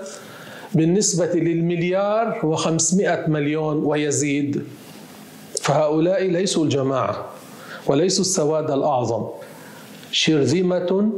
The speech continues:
قليلة شذت عن المسلمين، والرسول يقول: "من شذ، شذ في النار". خالفوا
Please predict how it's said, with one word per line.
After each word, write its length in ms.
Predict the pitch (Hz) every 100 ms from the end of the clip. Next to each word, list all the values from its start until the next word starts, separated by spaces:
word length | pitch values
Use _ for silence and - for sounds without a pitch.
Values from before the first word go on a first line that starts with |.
| - - -
قليلة 720 | 147 156 175 180 180 190 202
شذت 540 | - - 208 175 190 190
عن 180 | 156
المسلمين، 840 | 160 151 147 - 143 147 135 113 - - - - -
والرسول 600 | 143 143 160 - 185 180 180
يقول: 420 | 175 190 220 165
"من 160 | 165
شذ، 480 | 156 208 220 202 240
شذ 400 | - 175 139 143
في 120 | 143
النار". 440 | 139 135 135 123 107 - - - - - - - -
خالفوا 540 | - 190 214 208 208